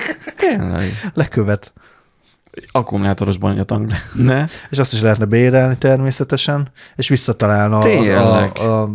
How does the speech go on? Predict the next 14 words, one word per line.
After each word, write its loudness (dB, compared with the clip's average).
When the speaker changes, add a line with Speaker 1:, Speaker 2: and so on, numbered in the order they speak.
Speaker 2:
állomásra. -2
Tehát, -2
Speaker 1:
Hát 2
Speaker 2:
ugye -2
Speaker 1:
az 2
Speaker 2:
a, 2
a, 4
Speaker 1:
sokkal 2
érdekesebb 0
termék, 0
mint -2
ez. -4
Speaker 2:
hogy 0
a, 2